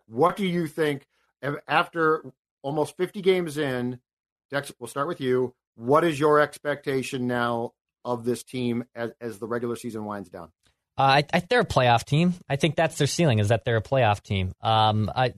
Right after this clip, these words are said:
Speaker 2: they, they played great in the holiday stretch, um, from Thanksgiving through New Year's Eve, where they, they played really good hockey, but I, I've seen them be too inconsistent, and I just think the lack of five-on-five scoring,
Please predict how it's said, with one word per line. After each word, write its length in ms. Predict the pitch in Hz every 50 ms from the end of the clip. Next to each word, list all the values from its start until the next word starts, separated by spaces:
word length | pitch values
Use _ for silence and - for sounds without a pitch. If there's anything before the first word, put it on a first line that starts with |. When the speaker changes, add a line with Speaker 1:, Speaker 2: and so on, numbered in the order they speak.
| - _ -
Speaker 2:
they, 260 | 143 123 139 139 135
they 220 | 127 139 135 131
played 240 | - 143 135 131 113
great 400 | 107 107 113 113 120 127 139 131
in 80 | 139 131
the 100 | 127 120
holiday 380 | 123 123 120 123 131 135 131
stretch, 440 | 127 - - 127 139 143 - - -
um, 340 | - 113 113 110 110 107 107
from 180 | - - 113 113
Thanksgiving 480 | - - 127 117 - - 127 120 127
through 140 | 117 - 120
New 100 | 117 120
Year's 260 | 120 117 117 110 104
Eve, 120 | 120 123 120
where 180 | 123 117 113
they, 80 | 110 -
they 120 | - 120 110
played 220 | - - 123 117
really 260 | 107 110 117 117 117
good 120 | 110 120 110
hockey, 360 | 117 113 117 117 - 143 135
but 180 | 117 120 110 -
I, 160 | 104 117 113
I've 200 | - 110 117 -
seen 400 | - - 131 127 123 120 120 110
them 160 | 107 123 120
be 120 | 113 120 113
too 260 | - - - 135 127
inconsistent, 760 | 123 113 - 110 101 - 123 117 - - - 110 127 - -
and 260 | 110 107 107 107 - _ _ _ _ _ - -
I 80 | 131
just 100 | 131 120
think 140 | - 139 117
the 60 | 127
lack 240 | 117 120 123 127 -
of 80 | 131 117
five-on-five 720 | - 127 120 120 117 123 123 123 - - 120 117 117 107
scoring, 600 | - - - 131 143 151 165 180 185 185 175 -